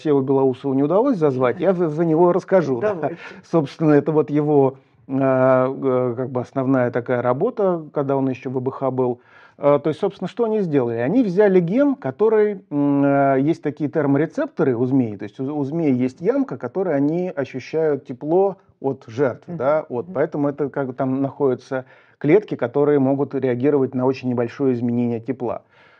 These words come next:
Speaker 1: Вот. И они взяли, э, вот эти вот терморецепторы, это каналы, тир пи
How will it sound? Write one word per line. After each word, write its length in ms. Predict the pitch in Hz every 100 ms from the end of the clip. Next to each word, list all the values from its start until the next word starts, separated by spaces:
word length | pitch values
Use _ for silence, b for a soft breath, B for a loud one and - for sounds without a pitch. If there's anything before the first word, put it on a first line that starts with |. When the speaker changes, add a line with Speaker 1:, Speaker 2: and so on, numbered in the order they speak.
| b
Speaker 1:
Вот. 260 | 127 120 127
И 40 |
они 240 | 196 311
взяли, 520 | 240 190 240 214 180 185 -
э, 420 | 151 147 147 143
вот 180 | 143 147
эти 160 | -
вот 140 | 147 135
терморецепторы, 760 | 151 139 131 - 107 - 151
это 100 | 143
каналы, 480 | 135 143 123 113 120
тир 200 | 110 170
пи 320 | - 165 165